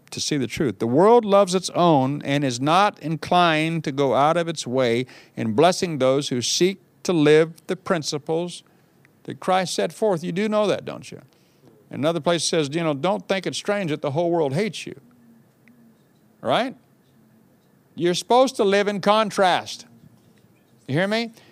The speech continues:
If you do fit in with everybody else, something is wrong with you, sweetheart. Do you hear me?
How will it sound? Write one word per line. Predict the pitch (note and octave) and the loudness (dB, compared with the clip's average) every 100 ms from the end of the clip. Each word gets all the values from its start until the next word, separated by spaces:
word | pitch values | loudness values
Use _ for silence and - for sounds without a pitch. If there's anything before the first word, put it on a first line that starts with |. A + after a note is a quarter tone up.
| _ _ _ | _ _ _
If | F3 G3+ G#3 | -2 0 0
you | A3 | 0
do | F3+ B3 B3+ | 2 2 0
fit | - B3 A#3+ | 4 6 8
in | B3+ C#4+ B3+ | 8 6 0
with | G#3+ | 0
everybody | G3+ G3+ G3 F3+ F3+ F3 | 0 2 2 2 2 4
else, | F3+ F#3+ - | 2 2 0
something | A#3+ A3+ B3 B3+ | -2 -2 -4 -2
is | A3+ | 0
wrong | B3+ C4 C4 | 2 2 2
with | A#3 G#3+ | 0 4
you, | G#3 D#3+ | 4 4
sweetheart. | B2+ F3 D3 C3 - _ _ _ _ _ _ _ _ _ _ _ _ G#3 F#3+ _ _ _ _ A#3 - - | 0 -2 0 0 -2 _ _ _ _ _ _ _ _ _ _ _ _ -20 -20 _ _ _ _ -20 -20 -10
Do | D#3+ | -6
you | |
hear | F3 G#3 | -4 -2
me? | C4+ C#4+ | -2 -4